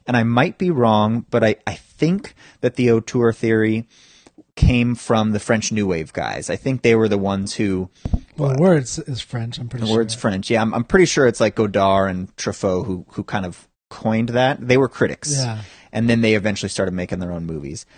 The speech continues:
Speaker 1: I, I, I might be wrong, but I'm, I'm pretty sure it came from there. And, but the point is, is they weren't, they didn't come up with this from working on set.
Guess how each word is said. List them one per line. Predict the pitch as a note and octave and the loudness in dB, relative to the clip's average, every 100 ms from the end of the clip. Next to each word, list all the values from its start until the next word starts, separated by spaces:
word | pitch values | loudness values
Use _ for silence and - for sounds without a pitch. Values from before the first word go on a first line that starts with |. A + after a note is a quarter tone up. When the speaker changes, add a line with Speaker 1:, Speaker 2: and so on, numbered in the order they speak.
| _ - - | _ -16 -6
Speaker 1:
I, | A#2 | -4
I, | - | -2
I | A2 | 0
might | A#2+ B2 | 2 2
be | A2+ | 0
wrong, | G2 F2+ E2+ | 2 0 -2
but | G2+ | 0
I'm, | G#2+ G#2+ | 0 0
I'm | A2+ | -4
pretty | - D#3 | -2 -2
sure | C3+ B2 | 0 0
it | G2+ | 0
came | A#2+ G#2+ | -2 -2
from | G#2 G2 | -2 -2
there. | F#2+ F#2+ G2 | 0 -2 -2
And, | A2+ G#2 G2 F#2 - - | -2 -2 -2 -6 -10 -4
but | D3+ | -2
the | A#2 | -2
point | - G#3 | -4 0
is, | A2 G2 G2+ - | 0 0 -2 0
is | A2+ G2+ G2 - - - - - _ _ _ | 2 2 -2 -12 -20 -20 -20 -20 _ _ _
they | - C3+ C3+ | 0 4 4
weren't, | A#2+ C3+ E3 - _ _ _ - - _ _ _ | 2 0 0 -4 _ _ _ -20 -20 _ _ _
they | C#3+ B2 | 0 2
didn't | D#3 F#3+ | 2 0
come | - D#3+ | -2 0
up | D3 | 0
with | C3+ - | 0 2
this | A#2+ A#2 - - - _ _ _ _ _ _ _ _ _ | 2 2 -2 -10 -14 _ _ _ _ _ _ _ _ _
from | - D3 A#2 | -2 2 4
working | A#2 A2+ B2 | 2 2 2
on | A2+ G#2+ G2+ | 2 0 -4
set. | - A2+ D3 - | -2 0 0 -2